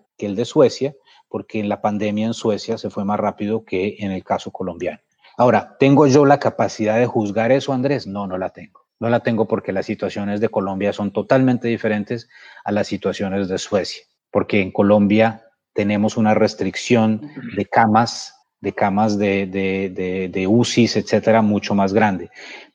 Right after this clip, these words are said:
Pero la realidad es que el daño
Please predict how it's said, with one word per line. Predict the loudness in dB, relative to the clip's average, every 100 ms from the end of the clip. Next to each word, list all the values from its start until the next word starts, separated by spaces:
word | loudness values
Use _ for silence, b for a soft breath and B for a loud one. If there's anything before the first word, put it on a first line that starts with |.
| _
Pero | 2 6 6
la | 6
realidad | 4 4 6 6 6 4 2 0 -10 _ -12
es | -10 -8
que | -2 -2 -4 -12 _
el | -6 -4 0
daño | 2 4 4 2 0 -6